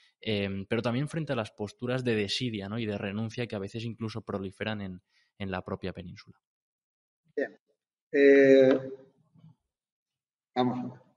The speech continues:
Speaker 2: Yo es que,
Speaker 1: <laughs>
Speaker 2: yo es que parto de la base de que la soberanía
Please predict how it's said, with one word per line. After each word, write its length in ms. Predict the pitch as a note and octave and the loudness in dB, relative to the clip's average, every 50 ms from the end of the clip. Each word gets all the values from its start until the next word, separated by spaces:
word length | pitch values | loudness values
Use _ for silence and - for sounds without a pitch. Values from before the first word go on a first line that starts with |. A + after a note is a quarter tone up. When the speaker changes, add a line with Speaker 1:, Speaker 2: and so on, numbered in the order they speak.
| _ _ _ _ _ _ - A2 G2+ - C3 C#3 | _ _ _ _ _ _ -10 -10 -8 2 8 10
Speaker 2:
Yo 160 | F3 G#3 G#3 | 10 10 10
es 60 | F#3+ | 10
que, 60 | - | 8
Speaker 1:
<laughs> 280 | F#3 F3+ F3+ - - - - - - _ _ | 8 8 8 6 0 -8 -14 -20 -20 _ _
Speaker 2:
yo 120 | - F3 | 6 6
es 60 | E3+ E3+ | 8 10
que 160 | - F#3 E3+ | 8 8 8
parto 440 | E3 - - - F3 F3 F3 E3+ E3 | 6 4 8 8 8 8 8 6 8
de 80 | D#3+ D3+ | 10 10
la 80 | C#3+ C#3 | 10 10
base 260 | D3+ E3 D#3+ - D#3+ | 8 6 6 4 4
de 120 | D3+ C3 A#2+ | 6 4 4
que 80 | C3+ | 4
la 120 | B2 A#2+ A2+ | 2 2 0
soberanía 760 | - - A#2+ A#2 A2+ B2 C#3 D#3 D#3 D#3 D3+ D3+ D3+ - | 0 -4 -4 0 2 2 4 4 6 6 4 2 0 -4